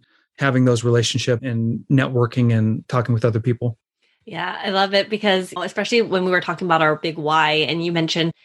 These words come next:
Speaker 2: for both of us, it's family, which is true because
Speaker 1: Mm-hmm.
Speaker 2: as you're going along this path and then you're just trying to figure out, you know, do I wanna stay in this space?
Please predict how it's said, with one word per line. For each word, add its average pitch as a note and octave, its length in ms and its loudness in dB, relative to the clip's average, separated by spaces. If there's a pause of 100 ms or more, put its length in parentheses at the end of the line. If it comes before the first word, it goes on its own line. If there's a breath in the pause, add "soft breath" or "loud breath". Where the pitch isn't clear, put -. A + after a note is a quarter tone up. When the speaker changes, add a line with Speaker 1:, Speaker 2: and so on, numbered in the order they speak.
(200 soft breath)
Speaker 2:
for E3+ 100 -4
both E3+ 240 -4
of D#3+ 120 -6
us, D#3 180 -2
it's - 120 -20
family, E3 520 0
which F3+ 200 -6
is F3+ 160 -2
true D4 240 2
because F#3 360 0
Speaker 1:
Mm-hmm. - 800 -8
Speaker 2:
as A3+ 60 -2
you're C4+ 120 0
going B3 240 0
along F#3 260 2
this F3 160 -2
path E3+ 380 0
and F#3 200 -2
then F3+ 100 -2
you're F3+ 120 2
just - 140 -2
trying A#3 160 -2
to A3+ 80 0
figure F#3 360 0
out, D#3+ 380 0
you F3+ 60 -4
know, E3+ 280 0
do G3 140 0
I F#3 80 4
wanna F#3+ 240 0
stay D#3+ 240 -2
in D#3+ 120 -2
this D#3+ 140 -2
space? D3 520 -4